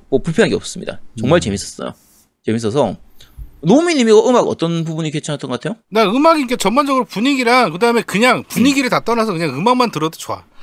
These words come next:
Speaker 3: 그러니까
Speaker 1: 그치.
Speaker 3: 그냥 이, 이 게임이라고 생각 안 하고 그냥 그 오에스티만
Speaker 1: 음.
Speaker 3: 듣고 있어도 괜찮은 것 같아요. 굉장히 음악이
Speaker 1: 맞아요.
Speaker 3: 굉장히 좋아요. 근데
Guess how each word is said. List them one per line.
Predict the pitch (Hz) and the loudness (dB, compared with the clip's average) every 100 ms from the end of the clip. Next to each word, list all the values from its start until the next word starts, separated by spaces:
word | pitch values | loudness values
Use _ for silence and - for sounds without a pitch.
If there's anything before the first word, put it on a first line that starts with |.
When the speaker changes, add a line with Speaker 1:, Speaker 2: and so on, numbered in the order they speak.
| - | -2
Speaker 3:
그러니까 | 175 160 - - - | 0 0 -2 -20 -14
Speaker 1:
그치. | - 220 | -2 2
Speaker 3:
그냥 | 262 262 185 - - - - - | 4 4 2 -4 -8 -8 -6 -2
이, | 208 240 170 - - - | 0 2 2 2 6 6
이 | 185 233 220 | 6 0 0
게임이라고 | 320 339 349 339 320 269 240 | 2 4 4 4 4 4 2
생각 | 254 220 | 2 2
안 | 131 | 2
하고 | 139 180 | -2 -2
그냥 | 147 190 170 | -2 -2 0
그 | - 190 - | 2 4 4
오에스티만 | 160 254 311 208 - 262 240 | 4 4 4 4 4 2 4
Speaker 1:
음. | |
Speaker 3:
듣고 | - - 226 | 2 2 0
있어도 | 180 - 175 | -2 -4 -4
괜찮은 | 131 117 139 120 | -8 -6 -8 -8
것 | |
같아요. | 95 - - - - - | -12 -12 -10 -8 -8 -4
굉장히 | 185 233 269 254 | 0 2 4 4
음악이 | - 190 | 4 2
Speaker 1:
맞아요. | 190 | 2
Speaker 3:
굉장히 | 151 135 143 | -2 -4 -2
좋아요. | - 110 - | 2 2 2
근데 | 214 247 165 | 2 4 2